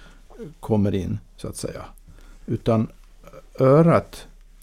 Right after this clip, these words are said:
kan vara mer eller mindre lyhört riktat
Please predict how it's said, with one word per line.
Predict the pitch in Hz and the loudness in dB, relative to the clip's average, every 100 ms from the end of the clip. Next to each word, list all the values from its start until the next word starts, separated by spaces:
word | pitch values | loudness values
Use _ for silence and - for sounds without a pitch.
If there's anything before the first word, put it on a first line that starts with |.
| - - - - - - | -20 -20 -20 -20 -20 -12
kan | - 120 | -2 0
vara | 113 113 113 | 2 2 2
mer | 139 151 113 | 2 2 2
eller | 113 | 2
mindre | 131 170 123 107 135 113 | 4 4 2 0 -2 -2
lyhört | 104 113 120 151 - - - - - - - - | 0 2 2 0 0 -4 -4 -10 -20 -20 -20 -14
riktat | - 120 - - - - | -6 -6 -6 -8 -6 -6